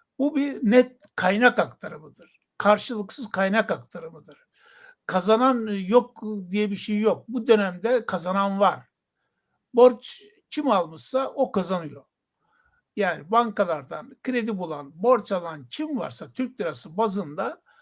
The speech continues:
çok karlı. Baştan bir kere kazanıyor. Dolayısıyla, e, e, tasarrufların da işte tasarruf eden kim varsa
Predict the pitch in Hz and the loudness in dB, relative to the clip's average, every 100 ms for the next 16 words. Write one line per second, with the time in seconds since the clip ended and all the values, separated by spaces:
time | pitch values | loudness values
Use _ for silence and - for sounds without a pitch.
0 | _ _ _ _ _ - 269 - 170 139 | _ _ _ _ _ 2 2 2 -10 -10
1 | - - _ _ _ _ _ - 262 208 | -14 -20 _ _ _ _ _ 2 2 2
2 | - 247 220 - 170 147 160 135 139 135 | 4 4 2 -6 -10 -10 -14 -16 -18 -20
3 | - _ _ _ _ _ 226 233 240 226 | -20 _ _ _ _ _ 2 4 2 0
4 | 247 220 262 - - 523 262 208 202 202 | 0 2 0 -2 -14 -6 -2 0 0 -2
5 | 202 233 - 285 208 190 190 _ _ - | -6 -8 -12 -8 -8 -8 -10 _ _ -4
6 | 208 - 220 226 214 214 220 247 170 180 | -4 2 2 2 -2 0 0 -2 -4 -8
7 | 392 - _ _ _ _ _ _ _ _ | -10 -20 _ _ _ _ _ _ _ _
8 | - - - 143 - 202 190 190 196 190 | -16 -12 -6 -4 0 0 0 -2 -2 -2
9 | - 240 208 156 123 - - | -2 0 2 0 -6 -16 -20